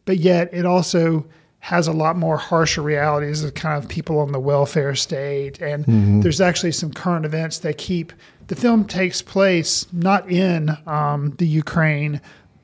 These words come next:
Speaker 1: but they hear stories on the news of
Speaker 2: Mm.
Speaker 1: things happening in the Ukraine. So it's,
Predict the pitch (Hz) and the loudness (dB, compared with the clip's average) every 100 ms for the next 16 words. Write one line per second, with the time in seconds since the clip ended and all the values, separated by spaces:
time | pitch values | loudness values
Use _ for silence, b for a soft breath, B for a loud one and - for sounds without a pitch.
0 | _ 170 147 170 170 - _ 180 165 190 | _ -4 2 2 2 -4 _ -4 -2 2
1 | 180 170 - 175 160 151 151 151 147 156 | 4 4 0 0 0 -2 -4 -4 -4 -4
2 | 151 143 143 - 120 104 98 - 151 139 | -4 -6 -10 4 6 6 4 0 -4 -4
3 | 151 147 143 143 139 - 160 151 147 190 | -4 -4 -4 -4 -6 -6 -6 -6 0 0
4 | 170 | 0